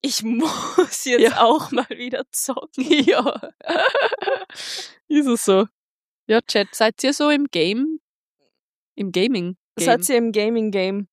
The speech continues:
Speaker 2: Ja,
Speaker 1: Sagt
Speaker 2: seid ihr
Speaker 1: mal
Speaker 2: so?
Speaker 1: und empfehlt uns Games.
Speaker 2: Ja, habt ihr, oder generell, was sind eure Lieblingsspiele? Egal, ob jetzt Konsolenspiele oder Brettspiele
Speaker 1: Brettspiele,
Speaker 2: oder
Speaker 1: ja.
Speaker 2: Ja.
Speaker 1: Ich mag,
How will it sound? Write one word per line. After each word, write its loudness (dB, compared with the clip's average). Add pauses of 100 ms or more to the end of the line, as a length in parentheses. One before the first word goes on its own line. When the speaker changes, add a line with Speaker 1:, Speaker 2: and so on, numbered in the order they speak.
Speaker 2:
Ja, -2
Speaker 1:
Sagt -2
Speaker 2:
seid 4
ihr 4
Speaker 1:
mal 2
Speaker 2:
so? 2
Speaker 1:
und 0
empfehlt 0
uns -6
Games. -2
Speaker 2:
Ja, 2
habt -14
ihr, -2
oder 0
generell, -2
was -4
sind -8
eure -4
Lieblingsspiele? -6
Egal, 2
ob -6
jetzt -4
Konsolenspiele -2
oder 2
Brettspiele -2
Speaker 1:
Brettspiele, 2
Speaker 2:
oder 2 (960)
Speaker 1:
ja. -8
Speaker 2:
Ja. -10 (920)
Speaker 1:
Ich 2
mag, 0